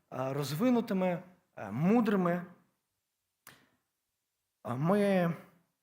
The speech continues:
ми навчились приховувати свої емоції. Ми навчили-, ми навчились казати, коли нам погано, «Та, в нас, в мене добре все. Все добре, я щасливий, я здоровий,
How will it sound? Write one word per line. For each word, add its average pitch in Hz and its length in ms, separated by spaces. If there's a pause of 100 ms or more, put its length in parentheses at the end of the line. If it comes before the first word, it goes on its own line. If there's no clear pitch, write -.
(880)
ми 190 120
навчились 220 400
приховувати 185 500
свої 160 300
емоції. 147 520 (1120)
Ми 165 120
навчили-, 190 420 (100)
ми 175 200
навчились 190 420
казати, 170 440
коли 156 260
нам 170 140
погано, 151 680
«Та, 226 160
в 135 80 (400)
нас, 180 380
в 196 40
мене 196 200
добре 113 280
все. 113 260 (400)
Все 202 180
добре, 208 340
я 170 120
щасливий, 170 600
я 131 480 (100)
здоровий, 151 520